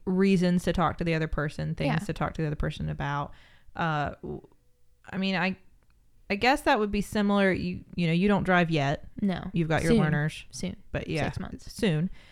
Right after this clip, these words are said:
Speaker 1: So, I mean, same kinda thing. Like, do you think guys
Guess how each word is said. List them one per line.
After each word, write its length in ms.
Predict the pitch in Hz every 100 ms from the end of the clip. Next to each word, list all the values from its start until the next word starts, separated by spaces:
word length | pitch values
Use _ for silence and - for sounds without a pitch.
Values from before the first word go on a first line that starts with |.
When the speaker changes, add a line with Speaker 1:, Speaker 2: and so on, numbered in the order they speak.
| - -
Speaker 1:
So, 400 | - 208 185 180 -
I 60 | 196
mean, 200 | 196 202
same 260 | 240 226
kinda 260 | 226 220 196
thing. 720 | - 202 214 226 208 202 180
Like, 260 | 170 175 -
do 80 |
you 60 | 180
think 240 | 185 180 - - - - -
guys 580 | 170 165 165 160 160